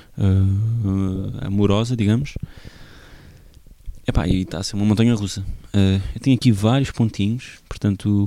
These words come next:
vai ser fácil de seguir, pelo menos pelo papel. Vamos ver se faz sentido quando eu digo. A primeira coisa que, que eu me pus a pensar em relação a isto foi tipo:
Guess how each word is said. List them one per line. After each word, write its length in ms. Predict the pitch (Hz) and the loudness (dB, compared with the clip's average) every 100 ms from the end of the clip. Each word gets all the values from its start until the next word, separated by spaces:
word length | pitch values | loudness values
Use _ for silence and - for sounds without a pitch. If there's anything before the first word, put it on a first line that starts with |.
| 104 | 2
vai 120 | 113 95 | 4 4
ser 160 | 95 | 2
fácil 320 | - 101 - | 0 0 2
de 80 | 85 | -2
seguir, 320 | - 165 113 - - - _ _ | 2 2 2 -4 -20 -20 _ _
pelo 140 | 101 101 | 2 4
menos 440 | 101 101 - - _ _ _ _ | 4 0 -10 -18 _ _ _ _
pelo 200 | 101 95 | 2 4
papel. 300 | - 92 92 98 | 4 4 4 0
Vamos 180 | 90 90 | -2 -2
ver 140 | 95 | -2
se 240 | - 98 95 | -4 -4 -2
faz 220 | - 95 | -2 -2
sentido 280 | 90 95 - | -2 -4 -4
quando 180 | 95 92 | 0 2
eu 100 | 95 - - - | 0 -2 -12 -2
digo. 360 | 95 - - - - - - _ _ _ _ _ _ - - - - - - | 0 0 -6 -18 -20 -20 -20 _ _ _ _ _ _ -20 -20 -20 -20 -20 -2
A 60 | 113 | 0
primeira 240 | 147 135 | 2 0
coisa 220 | 113 104 | -2 -4
que, 320 | - 101 98 - - - - - _ - - - | -4 -4 -4 -8 -18 -20 -20 -20 _ -20 -20 -6
que 320 | 107 101 95 - | -2 0 -2 -2
eu 100 | 98 | -2
me 80 | |
pus 240 | 95 113 98 | 0 -2 -2
a 60 | |
pensar 320 | 98 101 101 98 | -4 -6 -4 -6
em 80 | |
relação 340 | 101 104 - 101 | -4 -4 0 0
a 60 | |
isto 180 | 104 - | 0 -4
foi 140 | - 107 | -8 -6
tipo: 580 | 107 - 107 104 107 | -6 -6 -4 -2 -2